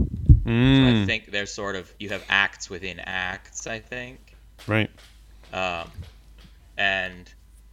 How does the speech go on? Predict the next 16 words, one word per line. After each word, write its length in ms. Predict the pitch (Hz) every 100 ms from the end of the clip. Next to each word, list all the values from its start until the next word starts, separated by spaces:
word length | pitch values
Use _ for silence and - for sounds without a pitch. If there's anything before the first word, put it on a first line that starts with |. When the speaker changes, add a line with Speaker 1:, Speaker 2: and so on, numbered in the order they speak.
| - - - - -
Speaker 1:
um, 460 | 92 - - 92 - - - - - - -
one 240 | 113 117
of 60 | 110
the 60 | 101
things 220 | 117 104
I 60 | 104
was 120 | 92
gonna 160 | 101 92
comment 500 | - 104 107 92 90
on 160 | 90
about 180 | 90 87
this 260 | 107 - -
film 360 | - 92 80
in 80 | 87
particular, 760 | - - 92 - - - 92 - - -
um, 380 | 107 87 -